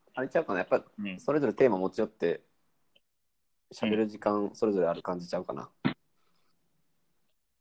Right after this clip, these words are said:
Speaker 2: なるほど、なるほど。
Speaker 1: ゲストに一問一答とかしてもな。
Speaker 2: <laughs>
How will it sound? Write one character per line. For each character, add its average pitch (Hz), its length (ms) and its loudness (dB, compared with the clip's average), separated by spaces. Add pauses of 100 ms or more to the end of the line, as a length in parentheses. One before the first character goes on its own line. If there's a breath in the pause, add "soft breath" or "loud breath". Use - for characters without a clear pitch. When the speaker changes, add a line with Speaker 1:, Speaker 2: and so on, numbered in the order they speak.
(580)
Speaker 2:
な 104 100 2
る 95 60 0
ほ 95 80 -8
ど、 92 100 -8
な 87 80 -4
る - 40 -4
ほ - 20 -6
ど。 - 20 0
Speaker 1:
ゲ 117 60 0
ス - 60 -6
ト 104 100 0
に 90 80 0
一 87 140 -6
問 92 120 4
一 78 80 -6
答 82 140 0
と - 80 -6
か 76 80 -2
し - 60 -14
て 78 100 -4
も 76 80 -8
な。 65 200 -8 (1500)
Speaker 2:
<laughs> - 480 -4